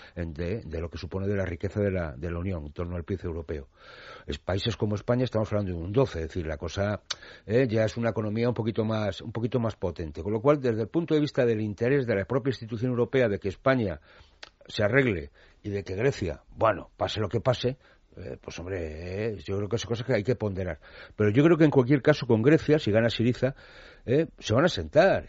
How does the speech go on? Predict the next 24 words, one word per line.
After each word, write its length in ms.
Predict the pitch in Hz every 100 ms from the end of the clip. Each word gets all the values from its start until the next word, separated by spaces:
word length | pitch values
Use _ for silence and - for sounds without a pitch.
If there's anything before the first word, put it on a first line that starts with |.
| -
Y 140 | 95
entonces 300 | 90 90 120 113
yo 100 | 123
creo 160 | 139
que 100 | 139
lo 120 | 110 98
que 80 | 82
van 140 | 101
a 40 |
hablar 160 | 107 123
en 100 | 117
todo 200 | 131 123
caso 280 | 143 139 156
es, 160 | 170 -
vamos 260 | 123 147 117
a 40 |
cambiar 300 | 98 95 92
los 160 | 80 -
plazos. 400 | 78 - 180 - -
Es 100 | -
decir, 140 | 85
porque 240 | - 90 147
al 60 |
final 380 | - 160 127 123